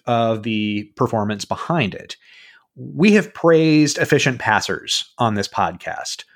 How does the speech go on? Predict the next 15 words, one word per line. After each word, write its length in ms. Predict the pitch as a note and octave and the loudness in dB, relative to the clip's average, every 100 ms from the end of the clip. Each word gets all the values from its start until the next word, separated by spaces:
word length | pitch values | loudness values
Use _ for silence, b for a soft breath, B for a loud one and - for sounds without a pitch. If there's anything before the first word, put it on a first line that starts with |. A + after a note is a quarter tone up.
| b b | b b
We've 200 | C3+ C3+ | 0 0
praised 360 | - C#3+ C#3+ A#2+ | 0 0 0 2
good 140 | B2+ | 0
restarters, 840 | G#2+ G2 - F#2+ F2 F2 F2+ G2+ - - | 0 -4 -4 -4 -4 -6 -10 -10 -10 -4
and 360 | C3+ B2+ B2 A#2 | 0 2 0 -2
all 300 | F#3 D#3 F#3+ | 0 2 4
of 140 | C#3+ F#2+ | 2 0
that 300 | F#2 D#2 - _ _ _ _ - | -4 -4 -12 _ _ _ _ -2
is, 800 | C3+ B2+ A#2+ A2+ A2+ A2+ - _ _ C3 | 2 4 2 0 -2 -4 -8 _ _ -4
uh, 280 | A#2+ A2+ - | -2 -4 -2
compartmentalized 920 | C#3 E3+ E3 C#3 C3 A#2+ A2+ A2+ - b b | -2 0 0 0 2 2 2 -2 -6 b b
measures 680 | B2+ B2+ A#2 A#2+ G#2+ G2 - | 0 2 2 2 0 -4 0
of 320 | B2 A#2 A#2 | 2 2 0
driving 360 | G#2 F3 F3 A#2 | 2 2 4 0
talent. 440 | - F#2 D2+ - | -4 -10 -10 -18